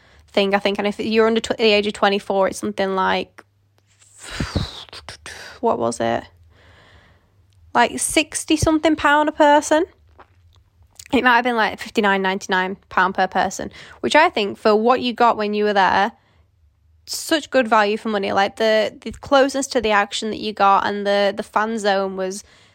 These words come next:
so good. Like, you walked in and there's just, like, there's little electric cars, I think they were, doing little donuts, like at Goodwood with the Jags. They were just, like, skirting around, which was so cool.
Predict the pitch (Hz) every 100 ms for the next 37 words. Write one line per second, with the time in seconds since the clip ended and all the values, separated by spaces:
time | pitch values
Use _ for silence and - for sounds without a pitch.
0 | _ - 277 247 220 226 196 185 202 214
1 | 220 220 226 240 208 196 196 - 208 -
2 | 190 - - _ 226 214 226 220 208 202
3 | - 226 233 - - - 214 196 202 214
4 | 208 190 180 190 202 202 202 202 214 202
5 | 196 208 - 208 208 - - 202 190 190
6 | 185 190 185 196 190 185 185 170 190 -
7 | - _ - - - _ _ - 220 220
8 | 220 202 - - - 220 208 214 196 190
9 | 208 220 208 190 190 - 185 170 190